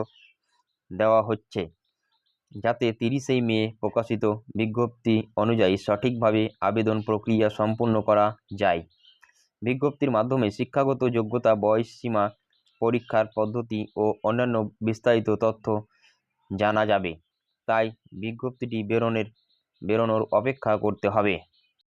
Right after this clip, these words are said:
রাজ্য সরকার ইতিমধ্যেই চব্বিশ হাজার দুশো তিনটি শূন্য পদের অনুমোদন দিয়েছিল, যা হাইকোর্টের নির্দেশ বিজ্ঞপ্তি আকারে প্রকাশ পাবে। পাশাপাশি আরও উনিশ হাজারটি নতুন শূন্যপদ সৃষ্টির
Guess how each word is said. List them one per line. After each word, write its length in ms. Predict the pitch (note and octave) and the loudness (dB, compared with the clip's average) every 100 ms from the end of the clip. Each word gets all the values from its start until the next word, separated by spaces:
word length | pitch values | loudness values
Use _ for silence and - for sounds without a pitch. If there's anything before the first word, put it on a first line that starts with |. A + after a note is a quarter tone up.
| _ _ _ _ _ - _ - - - - - - - _ _ _ - - | _ _ _ _ _ -20 _ -20 -20 -20 -20 -20 -20 -20 _ _ _ -18 -2
রাজ্য 260 | G#2 B2 C3+ | 2 2 2
সরকার 360 | C#3 D3+ C3+ C#3 B2+ | 2 2 4 2 2
ইতিমধ্যেই 560 | A#2 C#3 C3 A2 F#2+ G2 _ _ - | -2 0 -2 0 0 -2 _ _ -2
চব্বিশ 320 | A#2+ C3 C3 | 0 0 0
হাজার 200 | C3 A#2+ | 2 2
দুশো 180 | A#2 A#2 | 2 -2
তিনটি 300 | A#2 B2+ C3 | 0 0 2
শূন্য 220 | B2+ A#2+ A#2 | 0 2 2
পদের 280 | G#2+ G#2+ G#2+ | 2 2 2
অনুমোদন 520 | G2+ A2+ A2+ G#2+ G#2+ G#2+ A2 | 2 2 0 2 0 -2 -2
দিয়েছিল, 340 | G2 A2 G#2 F2 D#2+ - - - F#2+ | 2 2 2 0 -2 -6 -20 -6 0
যা 160 | A2+ G#2 | 2 4
হাইকোর্টের 560 | A2 B2+ B2+ A2 A2 A2 - _ _ _ - | 2 0 0 -2 0 -2 -10 _ _ _ -6
নির্দেশ 460 | G2 A#2+ A2+ A2 A2 - F#2+ | -2 0 2 0 -2 -10 -4
বিজ্ঞপ্তি 460 | G#2+ A2+ A2 - - | -4 -2 -4 -2 0
আকারে 320 | G2+ A2+ G#2 | 2 2 0
প্রকাশ 320 | G#2+ G2+ G2+ - | -2 0 0 2
পাবে। 220 | G2+ E2+ E2+ | -2 -2 -2
পাশাপাশি 460 | G#2+ D#3+ C3+ C3 C3+ | -2 0 -2 0 2
আরও 180 | A2+ G2+ - _ _ _ - | 2 2 -4 _ _ _ -6
উনিশ 240 | A2 C3+ C3 | -2 0 0
হাজারটি 320 | B2 A#2+ A#2 | 0 0 -2
নতুন 260 | A2 A2 A2 | -2 -2 -4
শূন্যপদ 420 | G#2+ G#2+ G#2+ G#2 G2 | -2 -2 0 -2 -2
সৃষ্টির 360 | A2+ - G#2+ | -6 -4 -4